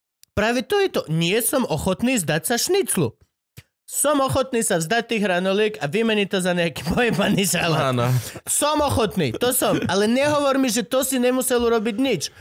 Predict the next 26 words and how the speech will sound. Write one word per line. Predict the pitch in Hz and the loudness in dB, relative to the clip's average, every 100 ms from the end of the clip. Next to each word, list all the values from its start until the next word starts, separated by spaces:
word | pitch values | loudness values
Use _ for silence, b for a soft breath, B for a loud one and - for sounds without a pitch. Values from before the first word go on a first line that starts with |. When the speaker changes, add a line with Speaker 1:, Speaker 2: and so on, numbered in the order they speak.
| B B | B B
Speaker 1:
Lebo | 175 196 | 0 2
vieš | 180 202 247 | 2 0 0
čo? | - 320 202 | 0 0 0
Ja | 247 | 0
už | 294 330 | 0 0
aj | 277 | 0
bez | 311 | -2
tých | - 339 | -2 0
hranoliek | 392 415 285 220 160 | 2 2 2 2 0
trpím. | - 147 - 120 104 - 196 | -2 -4 -2 -4 -6 -4 -4
Speaker 2:
<laughs> | 165 151 | -2 -2
Speaker 1:
Povedz | 233 311 269 | 0 0 0
mi, | 285 | 0
že | 254 | -2
to | 254 294 | -2 -2
si | 294 | 0
nemusel | 269 277 277 277 | 2 0 0 0
urobiť | 269 254 226 | 2 0 0
nič | 285 247 | -2 0
a | 262 | 0
hádaj, | 311 233 196 | 0 0 0
čo | 196 | 0
som | 247 | 0
naspäť | 277 339 302 - | 0 0 0 0
na | 311 311 | 0 0
hranolkách. | 277 269 247 220 208 - | 0 2 0 0 -2 -4